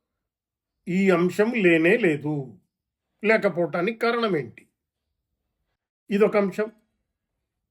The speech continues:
అలాగే ఈ terms of reference-లో మీరు ఏమేమి అవుతాయి,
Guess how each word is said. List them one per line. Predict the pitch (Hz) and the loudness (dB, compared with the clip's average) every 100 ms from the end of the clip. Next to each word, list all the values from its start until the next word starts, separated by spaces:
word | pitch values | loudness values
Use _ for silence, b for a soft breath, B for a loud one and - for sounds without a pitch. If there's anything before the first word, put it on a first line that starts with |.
| _ _ _ _ _ _ _ _ | _ _ _ _ _ _ _ _
అలాగే | 175 254 294 226 226 254 B B - _ _ _ _ _ _ _ _ _ _ _ _ _ _ _ _ - 156 | 2 4 6 4 2 -2 B B -20 _ _ _ _ _ _ _ _ _ _ _ _ _ _ _ _ -12 -2
ఈ | 180 240 262 269 - | 2 2 0 -4 -2
terms | 185 202 254 - | 0 2 0 2
of | 262 208 | 2 4
reference-లో | 208 208 233 226 233 202 151 131 202 - _ _ | 0 2 0 0 -2 0 0 -2 -6 -10 _ _
మీరు | 190 220 180 151 | 0 2 2 4
ఏమేమి | 196 247 262 262 | 4 4 2 4
అవుతాయి, | 247 220 226 220 214 | 2 2 -2 -4 -2